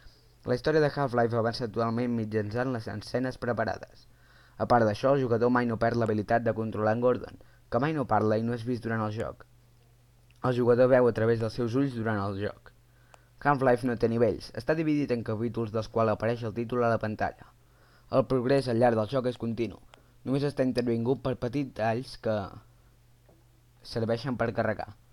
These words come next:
El joc inclou regularment puzzles, com ara navegar per un laberint de cintes transportadores. Molts puzzles impliquen haver d'utilitzar l'ambient per matar un enemic. Ocasionalment, molts monstres defineixen el capítol, i el jugador ha d'utilitzar el terreny per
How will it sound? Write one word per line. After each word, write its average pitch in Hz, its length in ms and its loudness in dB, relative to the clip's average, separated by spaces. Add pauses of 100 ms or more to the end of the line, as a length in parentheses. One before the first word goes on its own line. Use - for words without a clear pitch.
(800)
El 120 140 -2
joc 131 180 0
inclou 131 300 2
regularment 120 560 2
puzzles, 117 480 -4
com 113 160 0
ara 120 160 2
navegar 117 400 0
per 135 100 0
un 147 140 0
laberint 127 400 0
de 113 80 -2
cintes 123 320 -2
transportadores. 104 960 -6 (1300)
Molts 123 320 -2
puzzles 131 400 2
impliquen 117 400 2
haver 113 180 4
d'utilitzar 107 480 0
l'ambient 110 340 0
per 120 120 -2
matar 104 240 0
un 117 80 0
enemic. 110 380 -4 (580)
Ocasionalment, 123 720 0
molts 113 240 -2
monstres 120 380 -4
defineixen 110 440 -6
el 107 140 -4
capítol, 120 380 -2 (420)
i 127 120 0
el 135 180 2
jugador 127 320 4
ha 151 140 2
d'utilitzar 117 360 -2
el 107 120 0
terreny 113 280 -2
per 117 100 -4